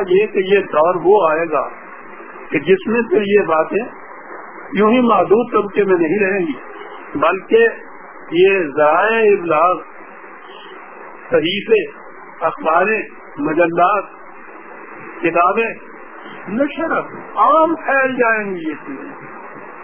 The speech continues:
اس لیے اس زمانے میں پھر مظلوموں کو دبانے والے جو ہیں ان کے لیے یہ بھی مشکل ہو جائے گی کہ بات بڑی عام ہو جائے گی،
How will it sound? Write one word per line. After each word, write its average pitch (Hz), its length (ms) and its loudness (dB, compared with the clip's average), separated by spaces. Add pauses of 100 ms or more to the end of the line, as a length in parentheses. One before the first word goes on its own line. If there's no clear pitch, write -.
(500)
اس 196 200 -2
لیے 226 300 4 (1900)
اس 220 260 2
زمانے 226 520 2
میں 240 220 0 (140)
پھر 240 160 2
مظلوموں 196 720 2
کو 220 180 2
دبانے 170 640 2
والے 196 380 2
جو 185 160 2
ہیں 175 200 -2
ان 190 180 -2
کے 214 180 2
لیے 202 240 2 (240)
یہ 190 60 8
بھی 254 160 2
مشکل 220 460 0
ہو 170 100 4
جائے 160 240 2
گی 156 200 -4 (580)
کہ 175 80 0 (100)
بات 170 340 2 (120)
بڑی 175 260 -2 (160)
عام 180 240 4 (100)
ہو 139 140 -2
جائے 123 220 -10
گی، - 140 -16